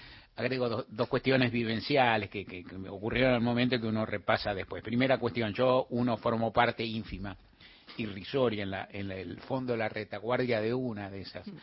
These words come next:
Speaker 1: rupturas. En el caso de algunos de nosotros, más o menos, porque nunca habíamos estado revistando, o sea,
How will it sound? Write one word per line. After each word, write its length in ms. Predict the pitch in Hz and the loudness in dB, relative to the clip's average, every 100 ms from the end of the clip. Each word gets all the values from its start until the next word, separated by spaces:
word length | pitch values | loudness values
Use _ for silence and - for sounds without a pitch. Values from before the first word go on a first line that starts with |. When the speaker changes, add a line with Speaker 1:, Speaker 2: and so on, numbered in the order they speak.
| - - - - _ - | -18 -20 -20 -20 _ -10
Speaker 1:
rupturas. 640 | 143 127 156 160 151 - | -8 -2 2 4 2 0
En 240 | 196 185 160 | -2 0 -2
el 160 | 156 | 0
caso 560 | 151 196 - 208 185 170 | 2 2 4 4 4 6
de 120 | 160 | 8
algunos 360 | 147 160 226 214 | 6 6 2 2
de 60 | |
nosotros, 400 | 180 - 196 170 165 | 2 0 2 2 0
más 220 | 190 - | -2 0
o 60 | 196 | 2
menos, 200 | 190 185 | 2 0
porque 220 | 147 147 | 0 0
nunca 480 | 214 240 208 - - | 2 2 2 2 2
habíamos 440 | 139 156 156 - | 2 0 -2 -4
estado 260 | 131 165 131 | 4 6 6
revistando, 680 | 120 117 107 - 143 143 | 2 -2 -6 0 2 2
o 40 | - | 2
sea, 180 | 139 | 0